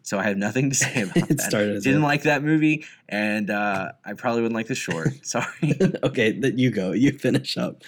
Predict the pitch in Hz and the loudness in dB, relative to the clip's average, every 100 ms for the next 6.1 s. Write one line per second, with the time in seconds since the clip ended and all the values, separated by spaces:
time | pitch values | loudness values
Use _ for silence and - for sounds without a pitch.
0 | - 123 135 131 120 107 - 113 104 101 | -8 -2 0 2 2 0 -2 0 0 0
1 | 98 98 101 98 - 107 104 92 - 139 | -2 -4 -6 -6 -4 -2 -2 -6 -2 -2
2 | 117 107 113 - 104 - - 101 - 113 | 0 0 -2 -2 -4 -4 -4 -6 -6 -4
3 | 113 92 90 90 101 101 120 127 143 156 | -2 -2 -4 -6 -4 0 0 0 0 2
4 | 175 180 - 117 127 127 - - - 202 | 2 0 -4 -6 -4 -6 -6 -10 -6 -4
5 | 131 160 135 95 98 90 156 196 113 117 | -2 -2 -4 -4 -6 -4 -2 0 0 -4